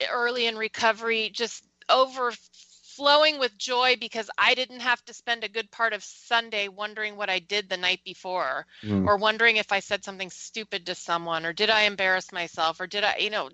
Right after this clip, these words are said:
Speaker 1: just, ugh, uh, you know, having that awareness, um,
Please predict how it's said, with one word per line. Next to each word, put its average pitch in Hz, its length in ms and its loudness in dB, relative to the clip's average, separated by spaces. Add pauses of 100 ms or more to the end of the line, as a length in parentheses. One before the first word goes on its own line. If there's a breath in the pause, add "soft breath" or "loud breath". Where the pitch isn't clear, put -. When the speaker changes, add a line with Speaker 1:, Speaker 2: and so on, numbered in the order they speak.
(120)
Speaker 1:
just, - 260 -12 (260)
ugh, 233 400 4 (520 loud breath)
uh, - 40 -10 (180)
you 254 100 -4
know, 240 100 -2 (140)
having 254 540 0
that 196 240 2 (240)
awareness, 196 1200 -2
um, 170 460 -2